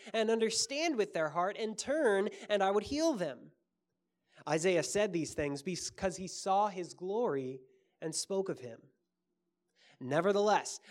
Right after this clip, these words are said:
many, even of the authorities, believed in him. But for fear of the Pharisees, they did not confess it,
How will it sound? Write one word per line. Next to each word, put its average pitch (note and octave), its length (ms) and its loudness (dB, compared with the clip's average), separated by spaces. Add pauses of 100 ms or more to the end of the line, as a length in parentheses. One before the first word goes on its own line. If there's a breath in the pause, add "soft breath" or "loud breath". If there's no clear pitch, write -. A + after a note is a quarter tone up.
many, F3 580 2
even B3 340 0
of A3+ 280 2
the A#3+ 100 2
authorities, A#3 640 2
believed G#3 420 -4
in F3+ 120 2
him. C3 200 -14 (800)
But F3+ 140 2
for F#3+ 160 -6
fear A3 220 0
of F#3+ 80 2
the E3 60 0
Pharisees, C4+ 600 0
they F3+ 140 0
did F3 180 0
not E3 220 2
confess G#3+ 560 -4
it, A#2+ 180 -12